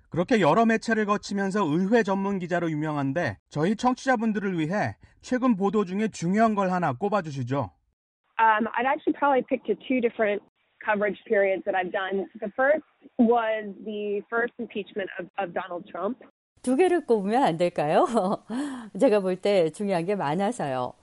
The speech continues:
Speaker 3: 하나는 도널드 트럼프 전 대통령의 첫 번째 탄핵 사태입니다. 우크라이나와의 밀착을 다루는 사안이었죠.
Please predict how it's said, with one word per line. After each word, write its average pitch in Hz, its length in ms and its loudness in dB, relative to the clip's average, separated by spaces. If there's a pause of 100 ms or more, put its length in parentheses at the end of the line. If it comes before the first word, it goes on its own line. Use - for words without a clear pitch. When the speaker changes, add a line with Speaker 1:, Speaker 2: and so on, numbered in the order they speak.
(260)
Speaker 3:
하나는 247 580 2
도널드 208 400 2
트럼프 196 400 -4
전 175 220 -2
대통령의 165 800 -4
첫 233 220 -4
번째 208 320 -2
탄핵 262 340 -2
사태입니다. 147 760 -4 (320)
우크라이나와의 214 880 2
밀착을 175 580 -2
다루는 156 380 -4
사안이었죠. 139 760 -4